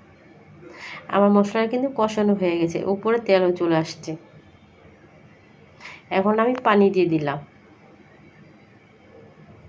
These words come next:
পানি দিয়ে আমি মাছটা ছেড়ে দিব। এই যে মাছটা আমি ছেড়ে দিলাম। এখন ভালো, ভালো করে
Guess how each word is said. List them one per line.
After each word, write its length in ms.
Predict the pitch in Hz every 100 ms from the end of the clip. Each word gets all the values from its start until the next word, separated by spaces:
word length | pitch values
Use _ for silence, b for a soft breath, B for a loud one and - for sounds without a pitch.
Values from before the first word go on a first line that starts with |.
| - - - 784 - 151 151 151 151 147 151 - - - B B B -
পানি 260 | 185 202 214
দিয়ে 240 | 208 233 277 285
আমি 200 | 196 226
মাছটা 320 | 233 202 - 196
ছেড়ে 280 | 202 190 165
দিব। 220 | 156 151 147 - - - -
এই 100 | 165
যে 120 | 165 226
মাছটা 320 | 202 175 -
আমি 140 | 208 208
ছেড়ে 260 | 208 175
দিলাম। 320 | 160 151 147 151 - - - _ - - - - - - - - - - - - - B B B -
এখন 200 | 196 226
ভালো, 280 | 196 190 196 202 202
ভালো 220 | 202 208 214
করে 200 | 214